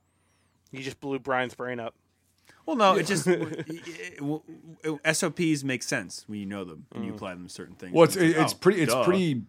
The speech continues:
Speaker 3: unit wide, like, as far as
Speaker 2: Makes
Speaker 3: getting your shit
Speaker 2: complete
Speaker 3: lined.
Speaker 2: sense.
Speaker 3: You
Speaker 2: Yeah.
Speaker 3: don't want, it's a hygiene issue. If your uniforms are constantly dirty and you can get them cleaned, you're gonna get them cleaned.
Speaker 2: Well,
Speaker 3: 'Cause
Speaker 2: yeah.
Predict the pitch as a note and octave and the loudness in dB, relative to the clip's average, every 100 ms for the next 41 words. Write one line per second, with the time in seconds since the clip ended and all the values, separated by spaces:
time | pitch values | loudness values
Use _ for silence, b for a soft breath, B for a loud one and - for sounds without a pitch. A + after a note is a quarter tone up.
0 | C3 C3+ C#3+ A#2 A2+ A#2 A2+ F#2 G2 F#2+ | 0 4 4 2 2 2 2 -2 -6 -6
1 | - A#2+ A2 G2+ A#2 A2+ A2 - B2+ E3+ | -2 0 2 0 2 2 0 0 0 0
2 | G#3 G3+ B2 - - - C#3+ F#3+ G3+ F#3+ | 0 -2 -2 -8 -20 0 8 10 10 8
3 | - D#3+ - B2+ G#3 F3 A2+ F2 D#2+ G#2 | 6 0 0 6 6 6 2 0 -4 -4
4 | G2+ A2+ B2 D3 E3+ C3+ B2+ - A#2 C3 | 0 2 2 2 0 -2 -4 -2 -2 -2
5 | D3+ B2+ A2 A2 C3 A#2+ G2+ A#2+ A#2+ G#2 | -2 -4 -2 0 2 2 2 0 0 -4
6 | - A2+ B2+ A2+ G#2+ G2 F2+ E2+ - A2+ | -2 0 0 0 -2 -4 -6 -8 -4 -4
7 | D#2+ E2+ b b b - F#3 A2+ | -4 -8 b b b -4 -2 2